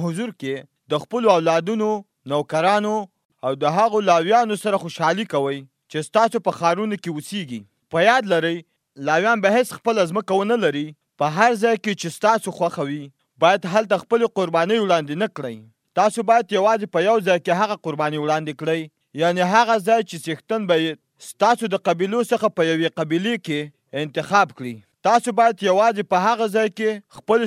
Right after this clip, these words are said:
سوځېدونکې نذرانې وړاندې کړئ او هغه ټول کارونه وکړئ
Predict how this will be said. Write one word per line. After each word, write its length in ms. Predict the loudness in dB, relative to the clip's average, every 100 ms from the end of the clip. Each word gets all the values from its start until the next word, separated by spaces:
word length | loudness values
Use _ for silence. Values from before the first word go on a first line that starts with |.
| -2
سوځېدونکې 600 | -4 -4 -4 -4 -4 -4
نذرانې 400 | -4 -2 -2 -2
وړاندې 360 | -2 0 0 -2 -4
کړئ 200 | -4 -4 -10 _ _
او 100 | -2 0 0
هغه 220 | 2 2 0 -2
ټول 200 | -4 0
کارونه 320 | 0 2 0 0
وکړئ 360 | -2 -2 -6